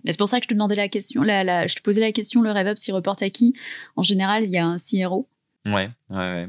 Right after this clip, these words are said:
Speaker 1: Là, il n'y en a pas, pour le coup.
Speaker 2: Non, effectivement, c'est le C S O et le C E O qui se partagent cette responsabilité.
Speaker 1: D'accord.
Speaker 2: Peut-être qu'effectivement, au bout d'un moment, on sera obligé d'avoir un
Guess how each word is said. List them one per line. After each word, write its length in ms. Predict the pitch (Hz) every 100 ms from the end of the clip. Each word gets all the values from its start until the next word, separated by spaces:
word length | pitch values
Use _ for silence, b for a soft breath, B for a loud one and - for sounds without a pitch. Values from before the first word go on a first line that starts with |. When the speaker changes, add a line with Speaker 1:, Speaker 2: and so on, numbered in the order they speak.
| 110
Speaker 1:
Là, 160 | 175 190
il 60 |
n'y 40 | 190
en 40 |
a 100 | 185
pas, 140 | 175 160
pour 120 | 160
le 60 |
coup. 180 | 156 151 -
Speaker 2:
Non, 160 | 104 107
effectivement, 440 | 107 - 98 98
c'est 160 | - 92
le 100 | 90
C 220 | - 95
S 200 | 92 -
O 180 | 98 101 95
et 160 | 92
le 560 | 90 90 87 87 87 85
C 320 | - - 87
E 40 | 90
O 100 | 90
qui 160 | 90
se 120 | -
partagent 520 | - 87 - 90 90 92
cette 180 | -
responsabilité. 720 | - 92 - 95 95 95 95
Speaker 1:
D'accord. 200 | 80 -
Speaker 2:
Peut-être 140 | 98 95
qu'effectivement, 500 | - 85 - 92 92
au 20 |
bout 120 | 90
d'un 120 | 90 87
moment, 300 | 90 92 90
on 40 |
sera 160 | - 85
obligé 180 | 85
d'avoir 260 | 87 90 87
un 140 | 85